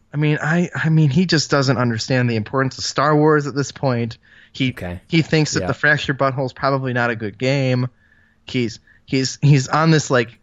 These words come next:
Speaker 1: I have to have a gold P S four thing, and everybody knows how I feel about P S four at this point. Um,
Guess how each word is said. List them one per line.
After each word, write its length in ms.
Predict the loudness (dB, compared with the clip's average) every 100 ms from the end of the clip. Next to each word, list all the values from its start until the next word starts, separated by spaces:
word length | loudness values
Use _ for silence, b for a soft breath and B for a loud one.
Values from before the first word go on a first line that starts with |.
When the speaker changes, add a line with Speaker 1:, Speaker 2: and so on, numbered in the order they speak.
| -6
Speaker 1:
I 140 | -2
have 160 | -2 -2
to 60 |
have 160 | -2 -2
a 60 | -2
gold 360 | 0 0 0
P 160 | 0 0
S 180 | -2 -4
four 240 | -2 -2
thing, 240 | -2 -4 -2
and 80 | -2
everybody 280 | 0 0
knows 220 | 2 0 0
how 120 | 0
I 60 |
feel 180 | 0 -2
about 240 | 0 -2 -2
P 140 | -6
S 160 | -8 -4
four 200 | 0 0
at 80 | -2
this 160 | -6
point. 320 | -6 -6 -6 -10 b b b b -2
Um, 480 | 2 2 -2 -6